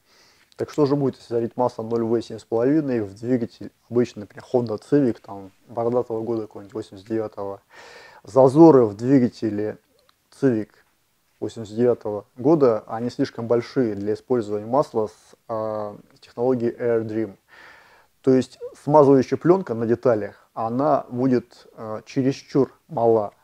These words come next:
Это, а ее будет недостаточно для того, чтобы создать смазывающий эффект. То есть, как бы, пленка, она будет настолько тонкой,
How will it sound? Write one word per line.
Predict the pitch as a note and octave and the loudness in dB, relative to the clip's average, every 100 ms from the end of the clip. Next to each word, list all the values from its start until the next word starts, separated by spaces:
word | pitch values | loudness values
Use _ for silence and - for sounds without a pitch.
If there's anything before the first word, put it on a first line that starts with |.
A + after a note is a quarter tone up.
| _ _ | _ _
Это, | - B2+ - | -8 -8 -2
а | B2 A#2 | 0 2
ее | C3+ D3+ | 4 4
будет | D3 C3 C3+ | 4 0 0
недостаточно | C3 B2 D#3 - - A2 | 2 2 2 -2 -8 -8
для | A2 | -2
того, | A#2 B2 | 0 2
чтобы | C#3+ - A2 A2 B2 A#2+ - _ | -2 -4 -6 -2 -2 -2 -8 _
создать | A2+ G#2 A#2+ C3 - _ _ _ _ _ _ _ _ | -8 0 4 4 2 _ _ _ _ _ _ _ _
смазывающий | B2+ B2 A#2 A2+ A2 - A2+ | -2 0 2 0 -2 -6 -10
эффект. | - - _ _ - - - _ _ _ _ _ | -8 -12 _ _ -20 -20 -20 _ _ _ _ _
То | - | -4
есть, | A2+ | -2
как | B2+ A2 | -2 0
бы, | B2 B2+ A#2+ - _ _ _ _ _ _ _ _ | 2 4 2 0 _ _ _ _ _ _ _ _
пленка, | D3+ E3+ E3+ B2+ | 6 6 6 2
она | A#2 B2+ | 4 4
будет | A#2+ B2 A#2 | 4 0 0
настолько | B2 - B2+ A#2 | -2 2 2 2
тонкой, | - E3+ E3 - G#2 G2 | 2 2 2 -4 -8 -8